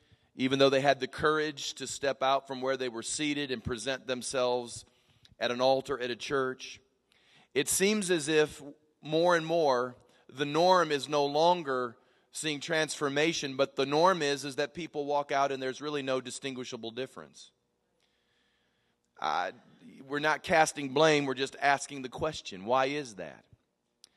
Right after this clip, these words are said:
And as we were bouncing it around and folks were talking,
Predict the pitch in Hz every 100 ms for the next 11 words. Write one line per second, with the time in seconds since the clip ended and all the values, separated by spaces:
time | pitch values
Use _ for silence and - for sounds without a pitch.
0 | _ _ _ _ _ 143 151 147 - 151
1 | 143 185 156 170 185 185 180 170 156 160
2 | 156 147 - 160 147 143 139 165 156 -
3 | 127 120 117